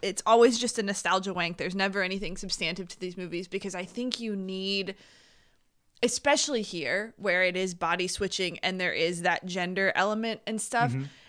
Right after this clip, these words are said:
Speaker 1: animation allows you the freedom and the space to explore that in a way that using real people who look like teenagers or are portraying teenagers would make it uncomfortable, bordering on funny.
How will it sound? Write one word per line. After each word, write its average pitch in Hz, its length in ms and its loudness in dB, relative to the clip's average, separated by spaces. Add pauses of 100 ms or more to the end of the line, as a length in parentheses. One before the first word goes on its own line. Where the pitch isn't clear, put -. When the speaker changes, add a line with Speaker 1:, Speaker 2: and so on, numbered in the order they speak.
(160)
Speaker 1:
animation 302 580 2
allows 196 480 4
you 220 100 -2
the 190 120 -2
freedom 208 480 0
and 190 180 -2
the 185 60 -2
space 185 500 0
to 233 180 0
explore 196 560 0
that 233 240 6
in 214 120 2
a 208 60 2
way 196 160 2
that 196 140 0
using 202 400 -2
real 190 280 2
people 196 480 0
who 190 120 -2
look 180 240 -2
like 175 180 0
teenagers 180 600 -2
or 165 180 -2
are 165 80 0
portraying 180 500 0
teenagers 208 560 -2
would 185 120 -6
make 180 200 -4
it 165 80 -2
uncomfortable, 208 800 -2
bordering 185 440 0
on 156 140 -2
funny. 90 500 -6